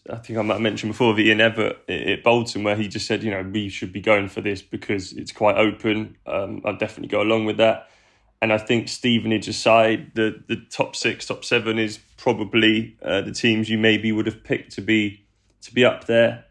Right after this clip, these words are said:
Um, obviously Portsmouth,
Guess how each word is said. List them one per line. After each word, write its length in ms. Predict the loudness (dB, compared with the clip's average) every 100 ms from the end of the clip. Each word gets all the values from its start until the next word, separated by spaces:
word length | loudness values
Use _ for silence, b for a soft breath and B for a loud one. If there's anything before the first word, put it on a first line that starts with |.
| -12
Um, 600 | -6 -4 -2 -4 -8 -14 _ _ _ _ _ -8
obviously 260 | -4 -4 0
Portsmouth, 720 | 2 2 0 -2 -2 -4